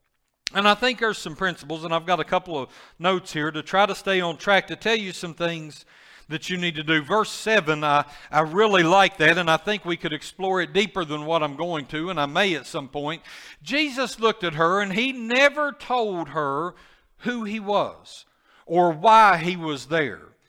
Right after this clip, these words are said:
He simply looked at her and he said, "Give me a drink."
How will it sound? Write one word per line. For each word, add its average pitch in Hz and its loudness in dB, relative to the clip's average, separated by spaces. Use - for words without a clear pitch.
He 277 0
simply 294 -4
looked 233 -2
at 165 -2
her 175 0
and 180 -4
he 175 -6
said, 180 -4
"Give 190 -4
me 165 -10
a 107 -10
drink." 95 -18